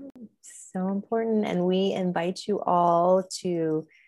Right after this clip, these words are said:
engage in one of those, engage in another, um, thing or pause point that feels right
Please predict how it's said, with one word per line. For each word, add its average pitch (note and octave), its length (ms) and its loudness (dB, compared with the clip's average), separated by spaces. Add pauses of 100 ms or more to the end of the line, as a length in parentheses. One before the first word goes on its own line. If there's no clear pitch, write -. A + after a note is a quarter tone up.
(180)
engage G3 400 6
in G#3 120 6
one F#3 120 4
of F3 120 2
those, G#3+ 500 6
engage F3+ 460 -2
in E3 100 -6
another, G3 880 -2
um, F#3+ 260 -4 (140)
thing G3 380 0
or F#3 100 -2
pause F3+ 380 0 (100)
point F#3+ 240 -4
that - 180 -6
feels F3 220 -2
right E3+ 260 0